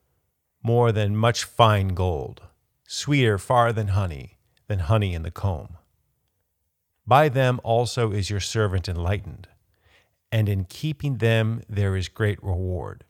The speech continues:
Who can tell how often he offends?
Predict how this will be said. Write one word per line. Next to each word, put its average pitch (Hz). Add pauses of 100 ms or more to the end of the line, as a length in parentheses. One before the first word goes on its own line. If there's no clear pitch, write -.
(960)
Who 185
can 160
tell 131
how 117
often 104
he 90
offends? 82